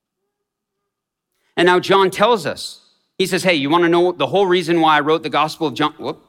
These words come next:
almost just dropped my Bible. That'd be bad. Um, he's like, "Hey, you wanna know the whole reason why I wrote the entirety of this book, the Gospel of John?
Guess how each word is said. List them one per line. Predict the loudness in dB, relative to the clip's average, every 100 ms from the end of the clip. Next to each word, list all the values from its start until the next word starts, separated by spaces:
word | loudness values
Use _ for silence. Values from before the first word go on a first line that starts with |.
| _
almost | -10 -8 -8
just | -12
dropped | -6 -6
my | -4
Bible. | -2 -4 -4
That'd | -8 -10
be | -12
bad. | -12 -14 -14 _ -6
Um, | 0 2 0 -2 -10 -20 -20 _ -4
he's |
like, | -2 0
"Hey, | 0 2
you | 2
wanna | 2 2
know | 0
the |
whole | 0 0
reason | 0 0 2 4
why | 4 2 0
I | -2
wrote | -2 2 2 2 -4 _ _
the | -4
entirety | -4 -2 -2 0 0 0
of | 0 0 -2 -8 _ -6
this | -6
book, | -2 -4 -4 -12 _
the | -8
Gospel | -4 -2 -2 -4 -6 -4
of | -2
John? | -4 -2 -2 -2